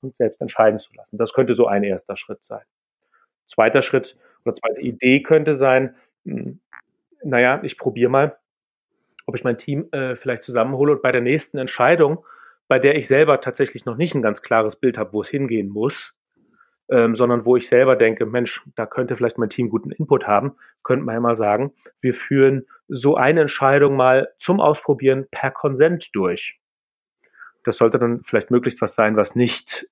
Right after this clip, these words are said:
äh, äh, gleich eine, äh, hochkritische Entscheidung ist, sondern irgendwas, wo man sich das auch selber traut, diese Verantwortung abzugeben als Führungskraft.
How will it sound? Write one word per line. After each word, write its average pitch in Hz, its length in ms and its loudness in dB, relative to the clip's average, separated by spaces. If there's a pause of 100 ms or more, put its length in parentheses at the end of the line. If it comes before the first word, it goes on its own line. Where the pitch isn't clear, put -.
äh, 107 200 2 (240)
äh, - 20 -2
gleich 107 300 -2
eine, 107 320 -4
äh, 117 180 -10
hochkritische 135 640 -2
Entscheidung 147 480 0
ist, 196 240 -2 (200)
sondern 113 220 -8
irgendwas, 110 280 0
wo 123 40 -6
man 110 120 0
sich 101 80 -10
das - 180 -10
auch - 80 -14
selber 135 380 2
traut, 143 500 0
diese 143 160 -10
Verantwortung 147 520 -6
abzugeben 143 540 -8
als 143 140 -14
Führungskraft. 135 720 -6